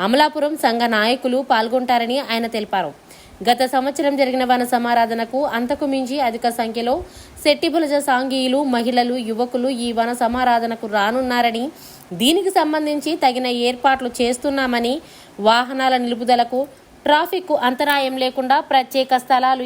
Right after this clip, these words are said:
ఏర్పాటు చేయడం జరిగిందని సత్యం తెలియజేశారు. వన సమారాధనకు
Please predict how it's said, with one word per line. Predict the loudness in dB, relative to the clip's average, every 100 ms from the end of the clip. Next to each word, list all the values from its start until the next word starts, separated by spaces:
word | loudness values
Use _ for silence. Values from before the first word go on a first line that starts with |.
| -4
ఏర్పాటు | -2 -2 -2 -2
చేయడం | -6 -6 -6
జరిగిందని | -6 -6 -6 -6 -6 -6 -4
సత్యం | -4 -4 -6
తెలియజేశారు. | -6 -4 -6 -6 -6 -8 -14 -20 -20 -20 -2 2
వన | 2 2
సమారాధనకు | 2 2 0 0 0 -2 -2 -2